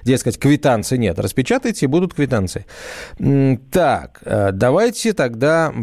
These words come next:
пожалуй, м, вот, вот интересный вопрос. Банк отказал в закрытии дебетового счёта, м, физическому лицу из-за отрицательного баланса. Перед банком задолженности нет. Правомерно ли это?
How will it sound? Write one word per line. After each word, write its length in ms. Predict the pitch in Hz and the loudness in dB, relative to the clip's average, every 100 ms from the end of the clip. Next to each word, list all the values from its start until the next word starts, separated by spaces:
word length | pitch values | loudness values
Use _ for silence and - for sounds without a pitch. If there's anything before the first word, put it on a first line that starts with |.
| 107 | 0
пожалуй, 800 | 117 101 117 135 131 127 113 - | 0 2 2 2 2 2 2 -2
м, 360 | 117 110 110 110 | -4 -4 -2 -2
вот, 460 | - 165 196 - 143 | 2 4 4 0 -4
вот 240 | 165 143 | -2 -2
интересный 460 | 110 110 104 90 95 | -4 -4 -4 -4 -6
вопрос. 320 | 92 92 101 | -4 -4 0
Банк 560 | 127 196 160 160 - - | 2 4 2 -2 -8 -4
отказал 840 | 185 - 190 165 117 233 247 214 | -4 -2 0 0 2 2 4 0
в 120 | 147 131 | -2 -2
закрытии 720 | 151 165 - 240 196 - 147 | 0 0 0 0 0 2 2
дебетового 720 | 120 151 160 160 214 165 143 | 2 2 2 2 0 2 0
счёта, 640 | - - 127 95 123 185 - - - - 101 | 0 0 0 2 0 0 -2 -20 -20 -16 -4
м, 240 | 143 143 | 0 0
физическому 580 | 131 160 190 - 175 175 | 2 2 0 0 0 2
лицу 300 | 175 - 208 | 0 0 0
из-за 440 | - 247 180 208 | 2 2 4 2
отрицательного 920 | 185 180 165 - 214 208 196 180 170 | 0 -2 -4 0 0 0 -2 0 0
баланса. 640 | 139 139 156 156 101 - - 110 | 0 2 2 2 0 -8 -14 -2
Перед 260 | 151 160 139 | 2 2 2
банком 540 | 120 196 262 208 135 113 | 2 2 2 0 -2 -2
задолженности 1080 | 107 143 117 185 220 165 185 - 196 180 - | 0 0 2 2 2 2 -4 0 0 0 2
нет. 520 | 131 175 165 - - - | 2 4 2 -2 -10 -2
Правомерно 680 | 139 131 139 208 196 127 | 0 2 2 4 2 2
ли 120 | 113 127 | 2 2
это? 440 | 127 101 - - | 2 0 -4 -16